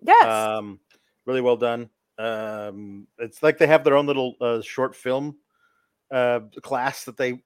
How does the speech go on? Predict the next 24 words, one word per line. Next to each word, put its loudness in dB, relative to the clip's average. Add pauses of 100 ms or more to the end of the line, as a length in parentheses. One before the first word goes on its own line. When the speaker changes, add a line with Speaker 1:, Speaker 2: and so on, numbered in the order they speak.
Speaker 2:
run -6
for -10
the -8
producers -10
down -4
there, -4
which -12
is, -18
which -12
honestly -4
wouldn't -6
be -4
a -6
bad -2
idea. -4 (600)
Um, -6 (100)
so -8
that's -4
fun. -6
Uh, -6
he's, -16 (100)
he, -12
he's -6
not 2